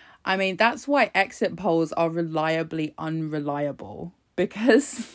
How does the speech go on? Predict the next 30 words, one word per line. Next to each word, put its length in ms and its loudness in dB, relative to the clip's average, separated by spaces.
<laughs> 100 -16
there's 180 6
gonna 300 4
be 300 2
people 440 -4
that 180 -8
will 120 -6
say, 280 0
"Oh, 160 4
yeah, 300 6
yeah, 160 6
yeah, 80 4
I 140 4
voted 320 0
for 120 -2
this," 400 0
and 180 4
they'll 160 6
lie. 720 4
Like, 180 2
I'm 240 10
just 300 2
saying, 320 0
you 140 -2
cannot 460 0
rely 420 2
on 200 -2
that. 360 -6
<laughs> 40 -20
Like, 500 0